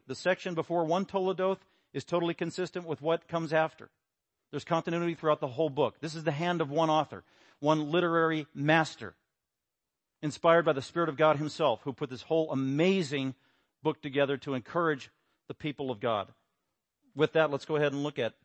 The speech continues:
the foreshadowing. Three things not in the beginning. So you're reading this. Okay,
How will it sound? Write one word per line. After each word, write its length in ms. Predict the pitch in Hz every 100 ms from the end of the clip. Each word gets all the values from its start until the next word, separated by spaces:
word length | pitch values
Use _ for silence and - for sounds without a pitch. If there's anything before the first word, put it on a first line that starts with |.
| _ _ _ _ _ _ _ _ -
the 100 | 127
foreshadowing. 800 | 131 139 139 - 139 139 120 113 123 _ _ _ _ _ _
Three 200 | 147 151
things 380 | 160 151 131 110
not 440 | 120 123 135 139 - _ _ _ _
in 80 | 135
the 80 | 127
beginning. 460 | 123 123 117 98 - _ _ _ _ _ _ _ _ _ _ _ _ _ _ _ _ _ _ _ _ _ _ _ _ _ _ _ _ _ _ _
So 140 | - 170
you're 180 | 151
reading 360 | 135 170 277 226
this. 240 | 143 160
Okay, 360 | 170 180 180 175